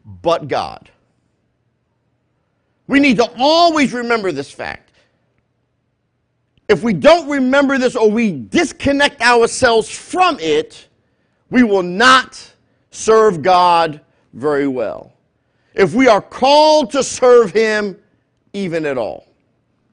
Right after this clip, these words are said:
Now, Moses' humility reveals some of the big changes that occurred in his thinking from forty years earlier when he tried to deliver Israel on his own.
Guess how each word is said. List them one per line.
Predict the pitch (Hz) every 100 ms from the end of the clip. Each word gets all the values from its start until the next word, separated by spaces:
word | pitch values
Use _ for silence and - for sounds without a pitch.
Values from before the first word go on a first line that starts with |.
| _ _ _ _ _ _ _ _ _ _ -
Now, | 214
Moses' | 247 320 285 220 233 170
humility | 196 180 220 220 196 175
reveals | 175 185 147 226 220 202 175 _ _
some | - 226 214
of |
the | 185
big | 156 202 196
changes | - - 220 226 220 151 170 160 - _ _
that | 175 185
occurred | 170 - 214 208 180 165 151 _ -
in | 196
his | 180 170 -
thinking | - 254 247 185 165 156 147 _ _ _ _ _ _
from | _ 190 175
forty | - 208 214 220 214
years | 190 190 208 202 185 175 160 - _ -
earlier | 220 226 190 160 143 131 135 139 _ _ _ _ _
when | 175 175
he | 196
tried | 160 202 196 202 175
to | 151
deliver | 180 185 185 165 170 151 _
Israel | 196 185 143 170 156 151 143 _ _ -
on | 170 147
his | 147 147
own. | 143 101 73